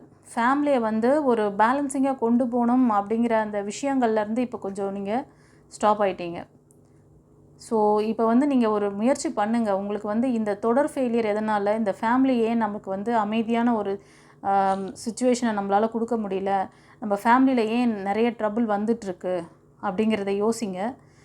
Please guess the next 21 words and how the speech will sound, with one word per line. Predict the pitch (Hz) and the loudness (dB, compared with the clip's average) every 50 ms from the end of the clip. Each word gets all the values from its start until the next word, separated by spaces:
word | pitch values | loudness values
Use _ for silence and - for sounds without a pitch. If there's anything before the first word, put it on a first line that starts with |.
| - _ _ _ _ _ | -20 _ _ _ _ _
இந்த | - 208 202 | -4 -4 -2
தொடர் | 202 208 233 240 294 311 302 | 2 2 4 4 4 2 2
ஃபெயிலியர் | - 277 262 240 247 247 233 - | 0 0 2 4 2 2 2 2
பார்க்குறவங்களுக்கு | 220 226 226 233 233 226 220 220 226 226 - 277 | 0 2 2 2 0 0 0 -2 -4 -4 -2 -2
நான் | 269 254 220 202 | 0 0 0 -2
ஏற்கனவே | 196 214 233 233 247 233 240 247 247 - | -2 -4 -4 -2 -2 -2 0 -2 -2 -4
சொல்லியிருக்கேன் | 240 214 214 214 214 214 226 | -4 -2 -2 -2 -2 -4 -2
நிறைய | 220 208 196 196 208 202 208 | -2 0 0 0 -2 -2 -4
பதிவுகள்ல, | 202 196 208 214 214 208 208 196 196 202 226 277 330 - - - - - _ _ _ _ _ _ - - - _ _ | -4 -2 0 -2 0 0 0 0 0 0 0 -2 -4 -10 -16 -20 -20 -20 _ _ _ _ _ _ -20 -20 -20 _ _
உங்களோட | 220 202 208 202 196 | -6 -4 -2 4 4
ஆறா | 196 190 202 226 254 285 277 | 6 6 6 4 4 2 2
சக்ரா | - 262 220 - 226 220 208 196 | 0 -4 -4 -2 -2 -2 -2 0
பிளாக்கேஜஸ் | 196 196 214 214 - 247 226 233 233 233 240 | 0 0 0 0 -2 -2 -2 -2 -2 -2 -4
இருக்கா | 202 202 - - 208 208 | -8 -8 -4 -4 -4 -2
பாருங்க. | - 196 190 190 196 196 196 196 214 233 240 240 - | -2 -4 -4 -4 -4 -6 -4 -4 -4 -4 -6 -8 -8
இல்லைன்னா | 233 202 196 202 226 247 | -4 -4 -2 0 2 2
நீங்க | 240 226 214 208 | 2 2 0 -2
இருக்கிற | 208 214 247 - 294 285 | -2 -2 -2 0 2 2
அந்த | 254 226 208 196 | 2 2 2 -2
வீட்ல | 190 185 220 240 240 - 226 202 208 240 302 - - _ _ _ _ _ _ _ - - _ _ - _ _ | -2 -2 -4 -4 -4 -4 -4 -2 -2 -2 -4 -6 -12 _ _ _ _ _ _ _ -20 -20 _ _ -20 _ _
ஜீவபதி | 185 214 247 285 269 294 269 262 | 0 4 4 4 4 2 0 0